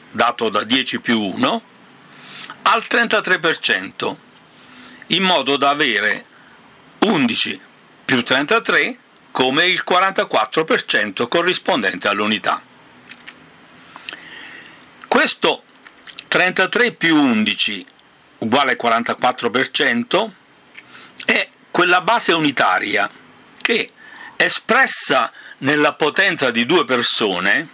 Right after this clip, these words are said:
Padre e Spirito Santo, è quarantaquattro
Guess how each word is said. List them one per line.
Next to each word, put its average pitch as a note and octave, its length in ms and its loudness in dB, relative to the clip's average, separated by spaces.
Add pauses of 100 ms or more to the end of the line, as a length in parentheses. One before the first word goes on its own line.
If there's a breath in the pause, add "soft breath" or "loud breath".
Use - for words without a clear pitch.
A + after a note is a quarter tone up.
(420)
Padre G2+ 380 0
e G2 40 -2
Spirito G#2+ 440 -4
Santo, G#2+ 680 -2 (640 loud breath)
è G#3 220 2
quarantaquattro C3+ 1160 -2